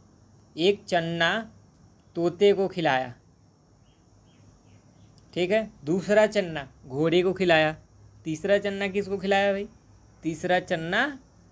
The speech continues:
चूहे को खिलाया। ठीक है, बचा,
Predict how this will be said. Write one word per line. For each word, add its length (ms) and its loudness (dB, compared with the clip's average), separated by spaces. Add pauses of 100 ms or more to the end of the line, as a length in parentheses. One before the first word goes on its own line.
(420)
चूहे 340 4
को 140 -2
खिलाया। 440 -4 (540)
ठीक 220 -2
है, 140 -2 (1400)
बचा, 320 2